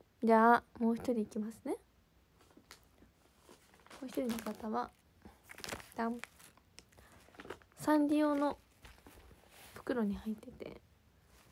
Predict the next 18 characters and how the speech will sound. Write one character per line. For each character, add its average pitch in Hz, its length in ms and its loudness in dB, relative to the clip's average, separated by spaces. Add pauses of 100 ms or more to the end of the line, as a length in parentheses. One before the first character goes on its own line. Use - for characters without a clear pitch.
(240)
こ - 160 -16
れ 262 140 2
が、 285 360 4 (2000)
あ 254 40 0
ー 220 560 4
と、 220 720 0 (2250)
ピ - 80 0 (140)
ア 381 40 10
ノ 247 120 6
ち - 120 -4
ゃ - 60 -2
ん。 - 120 -14 (1040)
ピ 349 160 0
ア 302 80 2
ノ 247 120 -4
ち - 120 -10
ゃ - 80 -8
ん？ 294 160 -10